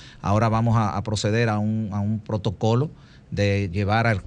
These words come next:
al joven a, a un área de atención primaria para realizarles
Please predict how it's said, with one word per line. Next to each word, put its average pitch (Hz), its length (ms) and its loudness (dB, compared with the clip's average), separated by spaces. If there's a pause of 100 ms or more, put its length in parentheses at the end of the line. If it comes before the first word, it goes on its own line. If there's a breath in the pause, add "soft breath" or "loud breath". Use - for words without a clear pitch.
al 98 100 -2
joven 127 480 0
a, 101 140 -2
a 95 280 -6
un 104 140 0
área 110 460 0 (280 loud breath)
de 95 60 -2
atención 104 540 0
primaria 113 520 2
para 104 240 -2
realizarles 101 880 -2